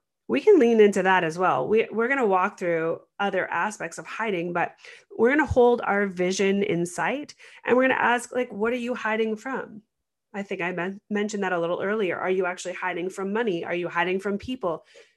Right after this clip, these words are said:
Are you hiding from yourself by not putting yourself out there? And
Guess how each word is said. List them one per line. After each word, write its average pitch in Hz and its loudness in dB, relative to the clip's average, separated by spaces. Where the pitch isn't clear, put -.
Are 254 2
you 269 0
hiding 262 2
from 247 -2
yourself 226 0
by 180 -2
not 190 -4
putting 196 -4
yourself 180 -6
out 214 -4
there? - -12
And 226 2